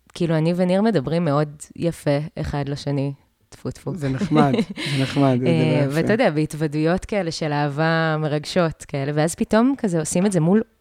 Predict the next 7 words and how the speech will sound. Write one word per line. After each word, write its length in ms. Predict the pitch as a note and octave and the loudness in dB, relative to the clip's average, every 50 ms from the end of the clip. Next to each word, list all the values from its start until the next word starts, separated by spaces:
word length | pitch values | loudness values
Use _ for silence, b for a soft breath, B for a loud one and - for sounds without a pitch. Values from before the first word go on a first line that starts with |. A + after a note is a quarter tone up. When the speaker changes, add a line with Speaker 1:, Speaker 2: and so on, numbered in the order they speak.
| _ _ - | _ _ -2
Speaker 2:
מול 280 | D3+ C#3 C#3+ D3 D3 | 0 2 2 4 4
Speaker 1:
כל 60 | D3+ E3 | 6 6
Speaker 2:
אנשים. 200 | D#3+ D#3 D#3+ D#3+ | 6 6 6 4
Speaker 1:
האנשים 580 | E3+ E3+ E3 D#3+ D#3+ C#3+ - - - E3 D#3+ D#3+ | 4 4 4 2 0 0 -2 -2 0 0 0 0
שאנחנו 440 | - - D#3+ D3+ D#3 - - - D3 | 0 -2 -2 -2 -2 -2 -2 -2 -2
Speaker 2:
נכון. 120 | D3 D3 C#3 B2+ B2+ | -2 -2 -2 -4 -4
Speaker 1:
מכירים, 440 | C#3 C#3+ C#3 D3+ E3 G3+ A#3+ C#4+ | -4 -4 -2 -2 0 0 0 0